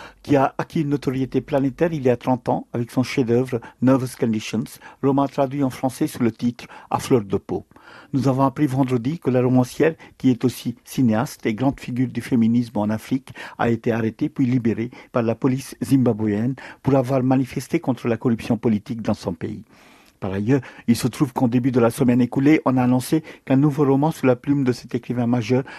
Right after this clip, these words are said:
faisait partie de la première liste des romans retenus pour l'édition deux mille vingt du prestigieux Booker Prize, équivalent du Goncourt français. C'est cette actualité particulièrement riche, mais aussi inquiétante, qui m'a décidé de consacrer la chronique de ce dimanche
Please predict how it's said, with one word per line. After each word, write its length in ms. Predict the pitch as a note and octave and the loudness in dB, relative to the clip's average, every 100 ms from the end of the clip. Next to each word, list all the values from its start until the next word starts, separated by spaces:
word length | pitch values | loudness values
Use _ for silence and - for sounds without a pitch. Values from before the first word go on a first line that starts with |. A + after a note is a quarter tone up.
| - | -12
faisait 240 | - B2+ C3 | -4 -2 0
partie 340 | D3 - D#3 | -2 -2 -4
de 80 | C#3 | 0
la 140 | A#2+ | 0
première 360 | - D#3 D3 C3+ | 0 -2 -2 -2
liste 460 | B2+ C#3+ - - | -4 -8 -12 -4
des 180 | A#2+ B2 | 0 2
romans 280 | A#2+ A#2+ A#2+ | 2 2 2
retenus 420 | B2 A#2+ B2 C#3 - - - | 0 2 4 4 2 -12 -4
pour 120 | B2 | 0
l'édition 420 | B2 A#2+ A#2+ B2+ | 2 0 0 0
deux 140 | A2 A#2 | 2 4
mille 180 | A2 | 4
vingt 220 | G#2+ A#2+ B2+ | 2 -2 -2
du 120 | A#2 | -4
prestigieux 540 | C#3 C3 - A2 A#2 | -4 -4 -4 0 0
Booker 240 | G2 B2 - | 0 -2 -4
Prize, 380 | - G#2 B2 B2+ - - | 0 0 0 -4 -16 -6
équivalent 460 | C#3 A#2+ B2+ B2 B2+ | -4 -2 0 0 0
du 120 | A#2+ | 0
Goncourt 340 | A2+ A2 A2 F#2+ | 0 -2 -2 -6
français. 480 | - G2+ - - - _ - - - | -6 -8 -10 -14 -14 _ -20 -20 -8
C'est 160 | - | -6
cette 220 | C3+ D#3 E3 | -2 -2 -2
actualité 520 | - E3 D3+ D3 E3+ | 2 2 2 0 -2
particulièrement 720 | D#3+ - C#3 C3+ C#3 A#2+ A2+ | -2 -4 -10 0 2 4 2
riche, 360 | G#2+ D#3+ - - - - | 0 -4 -6 -10 -12 2
mais 160 | C3 - | 2 4
aussi 240 | D#3+ - - | -2 -2 -2
inquiétante, 600 | - - C#3 - B2+ C#3 - - - | -2 0 0 2 0 0 -6 -20 -2
qui 120 | C#3 | 4
m'a 140 | C3+ | 4
décidé 440 | B2 C#3+ C3 C3 B2 | 4 -2 -2 0 2
de 80 | |
consacrer 580 | A2 C3+ B2+ C3 - D3+ - - - | 2 0 0 -2 -2 -4 -4 -14 -2
la 100 | C3 | 0
chronique 320 | B2+ D#3 D#3 B2 | 2 2 2 2
de 100 | B2 | 0
ce 160 | B2 | 2
dimanche 460 | A2 G#2+ G#2 B2+ | 4 4 2 0